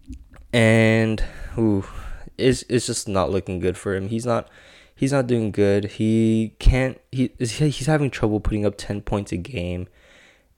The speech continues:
and his only points really come from the paint as of right now. Obviously, I hope things change because he was super good for the Suns last year. He is still young and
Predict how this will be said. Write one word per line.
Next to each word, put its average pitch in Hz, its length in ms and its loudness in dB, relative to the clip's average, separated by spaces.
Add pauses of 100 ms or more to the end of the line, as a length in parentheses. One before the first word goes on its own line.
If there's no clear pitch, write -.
and 110 560 0
his 123 180 -2
only 147 280 4
points 123 440 0
really 101 300 2
come 104 200 -10
from 104 180 -6
the 92 60 -2
paint - 460 -2 (640)
as 123 180 4
of 127 140 2
right 131 200 4
now. 131 320 2
Obviously, 123 920 2
I - 100 -2
hope 120 400 0
things 113 440 2
change 147 640 4 (540)
because 147 420 8
he 160 180 -2
was 143 340 2
super 139 420 0
good 131 200 4
for 131 120 4
the 123 140 6
Suns 117 340 0
last 117 280 0
year. 123 120 4
He 117 360 -2 (120)
is 135 240 4
still 127 440 2
young 107 500 2
and 104 240 -4